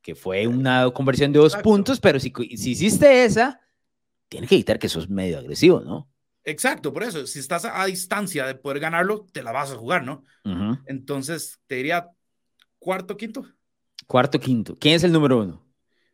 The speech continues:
Speaker 2: Este, o sea, Brandon Staley creo que sería lo lógico, ¿no?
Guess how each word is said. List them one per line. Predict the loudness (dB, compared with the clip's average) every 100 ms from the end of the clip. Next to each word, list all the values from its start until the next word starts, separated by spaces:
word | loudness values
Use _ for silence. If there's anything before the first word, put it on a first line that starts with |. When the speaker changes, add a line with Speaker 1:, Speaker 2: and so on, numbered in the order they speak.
| _ _ -20 -16
Speaker 2:
Este, | -14 -12 -6 -6
o | -6 -12
sea, | -2 0 0 -6 _ -20 _
Brandon | -8 -2 -2 -2
Staley | 0 0
creo | 0 -2
que | -4
sería | -6 -8
lo | -8
lógico, | -10 -14 -16 -20
¿no? | -20